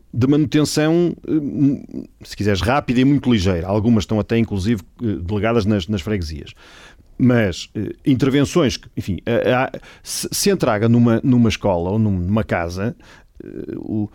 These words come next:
o, um tapa-buracos não resolve o problema, não é? E, e os tapa-buracos provavelmente foram sendo feitos ao longo do tempo, mas não continuamos a não resolver o problema. E para resolver o problema é preciso uma intervenção de maior dimensão.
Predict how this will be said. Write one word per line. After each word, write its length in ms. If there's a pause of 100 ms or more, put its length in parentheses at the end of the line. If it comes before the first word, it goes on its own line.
o, 360
um 60
tapa-buracos 680
não 120
resolve 280
o 40
problema, 600
não 100
é? 140 (340)
E, 280
e 80
os 100
tapa-buracos 640
provavelmente 360
foram 220
sendo 840
feitos 420
ao 60
longo 160
do 80
tempo, 280
mas 160
não 140
continuamos 480
a 60
não 120
resolver 300
o 40
problema. 340
E 20
para 120
resolver 260
o 60
problema 260
é 20
preciso 220
uma 80
intervenção 480
de 60
maior 300 (240)
dimensão. 480